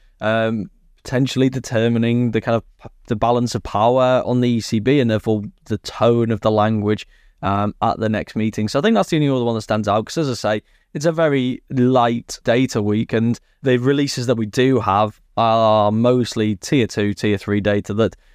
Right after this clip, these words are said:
when you're trying to build a picture, you pay a lot of attention to, but they're not necessarily gonna be massive market moving events on their own.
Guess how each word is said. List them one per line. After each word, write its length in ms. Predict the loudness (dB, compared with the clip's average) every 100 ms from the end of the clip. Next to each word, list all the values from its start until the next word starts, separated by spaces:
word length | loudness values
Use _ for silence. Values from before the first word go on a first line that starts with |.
| _ _
when 100 | -4
you're 120 | -2 -2
trying 160 | -2
to 80 | -2
build 300 | 0 0 0
a 40 |
picture, 380 | -2 -2 -2 -2
you 100 | 0
pay 160 | 2 0
a 40 |
lot 140 | 2 2
of 80 |
attention 460 | 0 0 -2 -2 -2
to, 160 | -2 0
but 200 | 0 0
they're 120 | 0
not 180 | -2 -2
necessarily 540 | -4 -6 -4 -2 -2
gonna 160 | -2 -2
be 140 | 2
massive 360 | 2 0 -2 -2
market 360 | 0 0 0
moving 280 | -2 -2 -2
events 300 | 0 -2 -2
on 80 | -2
their 160 | 0
own. 180 | 0 -2